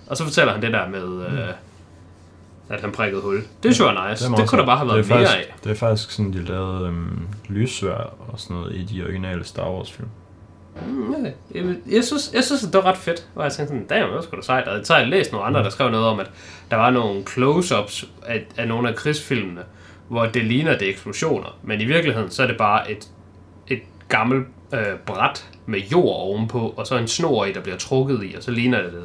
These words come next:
Speaker 1: er ting, der springer op. Men
Speaker 2: Mm.
Speaker 1: sådan er det ikke. Øh, det synes jeg, det var noget af det gode ved filmen. Men den er også sådan lidt lang, og sådan
Speaker 2: Godt til, den varede to og en halv time.
Speaker 1: Ja, men... Det var en god,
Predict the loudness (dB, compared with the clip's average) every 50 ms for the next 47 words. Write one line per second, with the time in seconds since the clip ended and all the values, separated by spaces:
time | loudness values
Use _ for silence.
0 | -14 -16 -16 -8 -6 -6 -6 -6 -8 -8 -8 -8 -8 -6 -8 -10 -10 -8 -8 -4
1 | -2 2 4 4 4 4 0 -2 -2 -2 -4 -6 -8 -14 -20 -20 -20 -20 -20 -20
2 | -20 -20 -20 -20 -14 -10 -8 -8 -8 -8 -12 -6 0 2 2 4 4 4 2 4
3 | 4 4 6 6 6 6 4 4 2 -2 -6 -8 -8 -10 -14 -6 -6 -2 0 2
4 | 4 6 6 4 4 0 -4 -6 -10 -10 -10 -14 -16 -18 -16 -10 -6 -6 -6 -6
5 | -8 -12 -16 -4 -2 0 2 4 4 4 4 2 0 2 2 0 2 0 0 -2
6 | 0 2 4 4 6 6 4 2 0 -4 -10 -12 -10 -8 -6 -6 -6 -8 -12 -14
7 | -16 -18 -20 -20 -20 -20 -20 -20 -18 -16 -16 -16 -16 -8 -6 -4 -2 -2 -2 -2
8 | 0 0 -2 -2 -2 -2 -2 -2 0 -2 -4 -4 -2 0 0 0 -2 -4 -10 -8
9 | -6 -6 -6 -6 -10 -16 -20 -10 -4 -2 -2 -2 -2 -6 -10 -14 -18 -20 -20 -20
10 | -20 -20 -20 -20 -20 -20 -20 -20 -20 -20 -20 -18 -16 -16 -16 -16 -20 -20 -20 -20
11 | -14 0 4 6 8 8 8 6 4 4 2